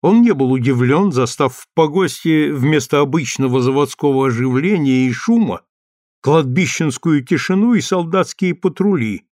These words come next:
проходившие по пустынным улицам.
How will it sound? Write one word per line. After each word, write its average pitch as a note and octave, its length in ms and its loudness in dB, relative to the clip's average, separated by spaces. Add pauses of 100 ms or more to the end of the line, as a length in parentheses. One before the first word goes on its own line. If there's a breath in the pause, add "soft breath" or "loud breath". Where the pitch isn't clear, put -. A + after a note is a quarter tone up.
(120)
проходившие C3+ 720 -2
по A#2+ 160 -10
пустынным C3 760 -2
улицам. - 420 -10